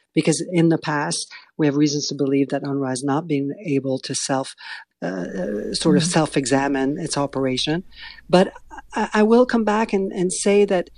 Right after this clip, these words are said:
Speaker 1: it is, we are in the middle of a war. I, that will make an investigation more difficult. It, it, it, it complicates everything. So w-, this is not gonna be done overnight.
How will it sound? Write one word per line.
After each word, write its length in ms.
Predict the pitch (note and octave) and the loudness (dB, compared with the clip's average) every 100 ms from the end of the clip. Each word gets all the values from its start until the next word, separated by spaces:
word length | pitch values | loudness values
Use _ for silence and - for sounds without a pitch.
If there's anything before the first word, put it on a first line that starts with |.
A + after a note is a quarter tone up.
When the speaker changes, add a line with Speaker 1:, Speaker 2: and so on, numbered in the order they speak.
| - _ - | -20 _ -2
Speaker 1:
it 140 | G3 | 4
is, 300 | G#3 G3+ G3 | 6 6 4
we 140 | F3+ E3 | 2 4
are 180 | E3 | 4
in 100 | E3+ | 2
the 60 | D#3+ | 2
middle 240 | D3+ D3+ | 0 0
of 120 | D3 C#3 | 0 0
a 40 | |
war. 600 | C#3 C3 C3+ C#3 D#3 D#3 - - - - | -2 -2 -2 0 0 -4 -8 -18 -14 -4
I, 280 | G3 G#3 G3+ | -2 0 2
that 200 | F3 F#3+ | 2 2
will 360 | F#3 F#3+ G3 G#3 | 4 8 8 8
make 520 | G3+ F3+ F3 F3 - - - | 6 6 6 4 -2 -20 -4
an 100 | D#3 | 2
investigation 720 | D#3+ D3+ C#3+ - D3 G#3 - G#3+ | 4 4 0 -2 2 4 4 2
more 200 | G3 F#3+ | 2 2
difficult. 760 | - F#3+ G3 - G3 F#3+ F#3 - | 2 2 2 2 4 6 2 0
It, 100 | E3 | 0
it, 240 | G3 E3+ | 2 -2
it, 200 | - F3+ - | 0 -4 -2
it 180 | F3 - | -6 0
complicates 560 | G3 - F#3 D3+ - - | 0 0 -2 -2 -2 -4
everything. 640 | D3+ D3 F3+ F3+ A3+ B3+ C4+ - - - | -4 -2 -2 0 0 0 -4 -12 -20 -6
So 200 | - E3+ | 4 6
w-, 500 | F3 F3 F#3 G3+ G#3 | 6 0 -2 -4 0
this 220 | F3+ G3+ | 2 4
is 240 | C#4 B3 G#3+ | 4 2 4
not 220 | G3 G3 | 4 4
gonna 160 | G3+ E3+ | 2 2
be 100 | E3+ | 2
done 240 | D#3+ E3 | 2 2
overnight. 880 | D#3 C#3+ C3+ C3 B2+ C3+ B3 C#4 | 2 2 0 0 -2 -2 -4 -6